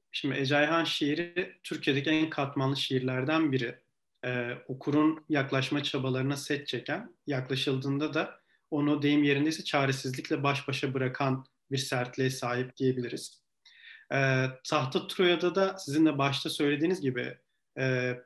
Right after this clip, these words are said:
polisiye denebilecek bir araştırma içinde olduğunuzu görüyoruz bu sertliği aşmak için. Ee, kaldı ki eleştirmenin elinde, e, bu sertliği aşma noktasında bu çaba dışında başka bir araç da yok.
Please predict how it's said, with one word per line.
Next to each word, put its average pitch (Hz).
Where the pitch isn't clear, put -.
polisiye 143
denebilecek 151
bir 160
araştırma 135
içinde 139
olduğunuzu 131
görüyoruz 120
bu 135
sertliği 127
aşmak 120
için. -
Ee, 127
kaldı 151
ki -
eleştirmenin 151
elinde, 156
e, 131
bu 139
sertliği 143
aşma 143
noktasında 147
bu 123
çaba 147
dışında 143
başka 135
bir 143
araç 139
da -
yok. -